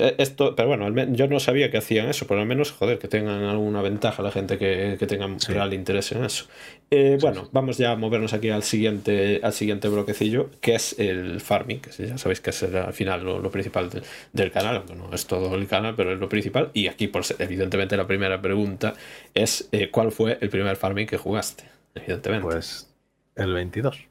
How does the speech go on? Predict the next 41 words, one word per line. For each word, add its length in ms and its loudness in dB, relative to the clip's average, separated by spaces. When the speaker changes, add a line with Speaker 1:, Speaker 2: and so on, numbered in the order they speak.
Speaker 1:
Ole, 300 4
Speaker 2:
El 180 -4
farming 280 0
Speaker 1:
ha 20 0
saltado 480 4
Speaker 2:
veintidós. 160 2
Speaker 1:
la 40 4
sorpresa. 500 -4
<laughs> 440 0
Esto 500 2
eh, 160 4
supongo 460 2
que 100 2
no, 140 0
no 200 4
va 100 4
a 40 0
ser 380 0
tónica 360 4
habitual 520 2
en 560 2
el 60 -2
resto 240 2
de 20 2
gente 220 2
que 100 0
pase 240 0
por 180 0
aquí, 200 0
pero 240 2
es 140 0
interesante 580 2
porque 260 0
es 120 2
como, 280 0
eh, 800 4
es 100 4
como 360 2
que 200 4
has 160 2
visto 540 0